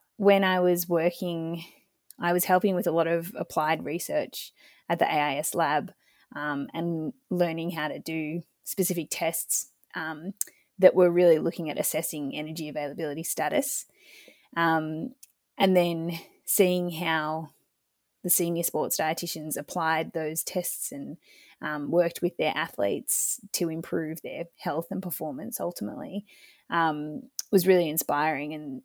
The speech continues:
and I just found it really interesting. Um, it was definitely something that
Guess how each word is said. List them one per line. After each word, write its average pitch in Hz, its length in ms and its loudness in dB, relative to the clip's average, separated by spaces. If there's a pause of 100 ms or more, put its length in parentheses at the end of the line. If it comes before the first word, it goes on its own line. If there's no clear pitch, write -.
(100)
and 185 140 -2
I 160 140 -2 (100)
just - 180 -4
found 156 180 -6
it - 60 -10
really 160 240 -6
interesting. 170 760 -6 (280)
Um, 160 460 -6 (560)
it - 80 6
was 185 160 12
definitely 190 380 8
something 165 340 0
that 151 240 2